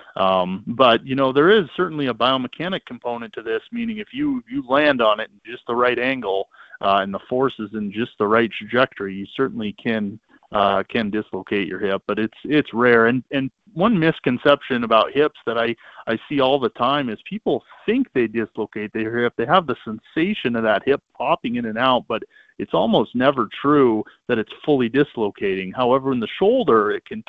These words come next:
totally be true. People can voluntarily dislocate their shoulders. They can, they can do all sorts of tricks to make their shoulder pop in and out. And so that just kinda goes back to the basic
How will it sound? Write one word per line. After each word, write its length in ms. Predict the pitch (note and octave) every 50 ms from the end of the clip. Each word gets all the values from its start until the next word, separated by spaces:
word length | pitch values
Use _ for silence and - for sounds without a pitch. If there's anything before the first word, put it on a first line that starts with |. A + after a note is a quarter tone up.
| -
totally 320 | - F3 F3+ E3 C3+ B2 A2
be 160 | G#2 G#2+ G#2
true. 360 | - - A2+ G2+ G2 G2 G2+ -
People 260 | - D3 D3+ - C#3
can 240 | - - C3+ A2 G#2
voluntarily 720 | - A#2 B2 C3 C3 A#2 - - C#3 C#3 D3+ D3+ D3 C3+
dislocate 640 | B2+ C3+ C3+ - _ C#3+ C3 - - C#3 C3+ - -
their 120 | B2 G#2+ -
shoulders. 480 | - C#3 C#3 D3 C#3 D3 C#3+ C#3 C3+ - -
They 100 | A2+ A2
can, 220 | - - F#2+ F#2+ - _ - - - - _ -
they 100 | A2+ G#2
can 220 | - A2+ G#2 G#2
do 220 | G2+ A2 A2+ A2+ A2
all 200 | A#2 B2+ C3+ - -
sorts 260 | D#3 D3 C3+ - -
of 100 | F#2+ -
tricks 320 | - C#3 B2+ B2+ - - -
to 40 | -
make 180 | A#2 A#2+ A2+ -
their 140 | A#2 G#2+ - -
shoulder 260 | B2+ A#2+ A#2+ A#2+ A2+
pop 340 | G#2+ - A2+ G#2+ G#2+ - -
in 140 | A#2+ A#2 A2+
and 120 | G#2 G#2
out. 340 | G#2+ A2+ A#2 A2+ A2 - - _ - - _ _
And 140 | - A2 A2 -
so 120 | B2+ A2+
that 180 | A2+ C3+ C#3+ C#3
just 220 | - C3 - -
kinda 180 | - C3 B2 A2
goes 240 | G#2+ A2+ A#2 A2
back 300 | - B2 A#2+ B2 B2+ -
to 100 | - -
the 100 | G#2 G2+
basic 480 | F#2+ G2+ A#2 B2 B2+ - - B2+ G#2+ -